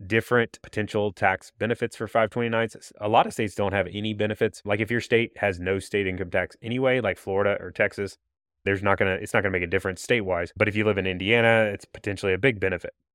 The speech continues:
So that's some added incentive to get these college savings plans funded before the end of the calendar year.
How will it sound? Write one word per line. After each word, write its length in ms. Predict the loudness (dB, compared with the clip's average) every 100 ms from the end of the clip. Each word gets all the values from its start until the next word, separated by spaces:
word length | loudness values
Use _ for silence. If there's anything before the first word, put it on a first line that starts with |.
| _ _ -6
So 380 | 4 4 4 0 _ _ _ _
that's 340 | 2 4 4
some 200 | 2 0 2
added 320 | 4 4 2
incentive 400 | -2 -2 -2 -2
to 100 | -4
get 240 | -4 -6 -6
these 300 | -6 -6 0
college 280 | 2 2
savings 380 | 2 0 0 -6
plans 460 | -10 -6 -2 -4 -4
funded 360 | -4 -2 -4
before 360 | -6 -6 -2 -2
the 100 | -2
end 80 | -6
of 60 |
the 80 | -8
calendar 360 | -4 -2 0 -2
year. 240 | -2 -2